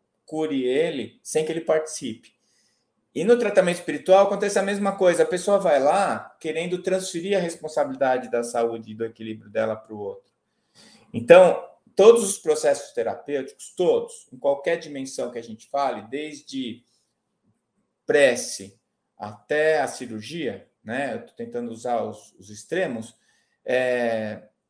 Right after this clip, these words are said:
são auxílios,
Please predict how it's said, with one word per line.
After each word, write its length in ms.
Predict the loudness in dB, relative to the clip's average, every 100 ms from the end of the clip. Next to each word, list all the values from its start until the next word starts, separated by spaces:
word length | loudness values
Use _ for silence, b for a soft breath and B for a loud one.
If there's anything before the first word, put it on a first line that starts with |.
| _ _
são 580 | -14 -2 2 2 0 -6 -16 _ _ _
auxílios, 960 | -2 0 -2 -8 -8 -8 -12 -18 -20